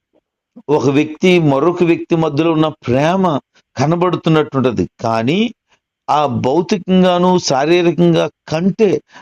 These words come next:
ఆత్మీయమైన లోతులు మనం వెళ్ళగలిగితే ఇందులో ఉన్న పరమ సత్యాలన్నీ బయటపడతాయి. కనుక మీకు ఈ ధ్యానం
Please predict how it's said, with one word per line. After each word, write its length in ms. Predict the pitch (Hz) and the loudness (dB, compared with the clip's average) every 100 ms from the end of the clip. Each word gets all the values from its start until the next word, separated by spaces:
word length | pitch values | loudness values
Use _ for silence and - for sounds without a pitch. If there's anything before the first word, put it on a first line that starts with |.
| - - | -12 -6
ఆత్మీయమైన 920 | 127 165 - 185 196 190 190 185 180 | -4 -4 -4 0 2 2 0 0 0
లోతులు 760 | 143 131 160 214 214 214 139 110 _ _ _ | 2 2 4 2 0 0 0 -4 _ _ _
మనం 420 | 135 156 156 151 131 | -6 -2 0 0 0
వెళ్ళగలిగితే 920 | 117 156 156 139 135 107 143 135 - _ _ _ - | 0 0 0 0 0 0 0 0 0 _ _ _ 0
ఇందులో 300 | 151 180 180 | 2 2 2
ఉన్న 140 | 170 | 0
పరమ 340 | 165 127 135 165 | -2 -2 -2 0
సత్యాలన్నీ 800 | 160 160 156 151 147 147 160 185 | -2 -2 0 2 2 2 2 2
బయటపడతాయి. 680 | 151 127 120 117 98 107 - _ _ | -2 -4 -4 -4 -4 -4 -6 _ _
కనుక 500 | 110 113 123 180 143 - _ _ _ 139 | -4 -2 0 -2 -2 -8 _ _ _ -2
మీకు 520 | 156 156 147 143 139 - | -2 0 0 2 -2 -2
ఈ 80 | 131 | -2
ధ్యానం 480 | 104 117 117 165 | 0 0 0 2